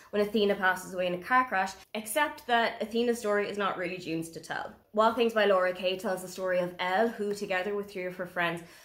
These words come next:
moves to the countryside and takes up a whole new life for herself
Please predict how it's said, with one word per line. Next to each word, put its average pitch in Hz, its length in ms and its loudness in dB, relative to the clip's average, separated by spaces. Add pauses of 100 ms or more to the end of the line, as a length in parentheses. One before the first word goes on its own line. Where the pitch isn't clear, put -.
(140)
moves 220 200 6
to 240 140 0
the 220 80 0
countryside 190 840 0
and 196 200 4
takes 185 320 -6
up 180 220 -2
a 175 60 -8
whole 220 400 2
new 226 220 4
life 202 280 4
for 196 100 -2
herself 175 520 0